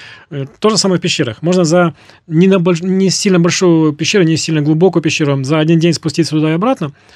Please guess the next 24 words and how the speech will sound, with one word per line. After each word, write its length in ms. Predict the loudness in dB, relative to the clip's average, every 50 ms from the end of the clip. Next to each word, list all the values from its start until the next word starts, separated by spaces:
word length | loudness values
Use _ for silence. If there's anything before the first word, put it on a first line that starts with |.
| -20 -20 -20 -20 -20 -20 -6
Либо 300 | -4 -2 0 2 0 0 -2 -6 -12 -6
там 140 | -4 -2 0
много-много 560 | 2 2 2 2 2 2 2 2 2 2 2
дней, 280 | 0 0 0 0 -2 -4
и 60 | -6
спущ-, 320 | -8 -6 -6 -6 -6 -6 -8
спускаешься, 560 | -12 -8 -6 -6 -2 0 0 0 0 0 -2 -2
не 80 | -2
торопясь, 480 | -2 -2 -4 -2 -2 -2 -2 -2 -2 -4
работаешь 420 | -6 -4 -4 -4 -2 -2 -4 -4 -4
в 20 | -8
этой 140 | -6 -6 -6
пещере, 360 | -6 -6 -4 -2 -2 -2 -2 -4 -8 -20 -20 -20 _ _
там, 140 | -14 -14
в 40 | -10
течение 320 | -8 -4 -2 -2 0 0 -2
нескольких 340 | -2 -4 -6 -8 -12 -6 -2
недель 320 | -2 0 2 2 0 0
или 100 | 0 -2
ме-, 140 | -4 -4 -4
даже 220 | -4 -4 -4 -2
месяцев. 400 | -2 -2 -2 -4 -6 -10 -10 -14 -20 _ _ _ _ _ _ _ _ _ _ _ _ _ _ _ _ -2
Мы 120 | 0 0 0
практикуем 560 | 0 -2 -6 -6 -8 0 2 4 4 4 2